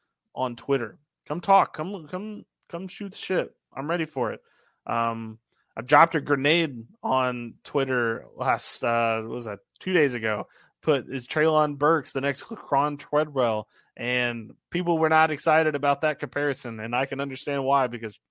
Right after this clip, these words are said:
Laquan Treadwell's been considered a bust, even though I don't think it's necessarily been all his fault.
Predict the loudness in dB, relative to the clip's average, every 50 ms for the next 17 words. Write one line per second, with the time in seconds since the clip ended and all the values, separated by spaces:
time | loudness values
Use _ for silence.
0 | _ -18 -18 _ -10 -6 -6 -6 -6 -6 -6 -6 -6 -4 -2 -2 -2 -2 -4 -6
1 | -10 _ _ _ _ _ _ _ -6 -6 -6 -4 -6 -4 -2 0 0 2 0 0
2 | 2 4 4 4 4 2 -4 -8 -6 -8 -8 -6 -4 -2 -4 -2 -4 -6 -10 -8
3 | -8 -8 -8 -8 -8 -8 -8 -10 -8 -8 -6 -6 -6 -6 -6 -8 -8 -8 -8 -8
4 | -10 -12 _ -6 -4 -4 -4 -8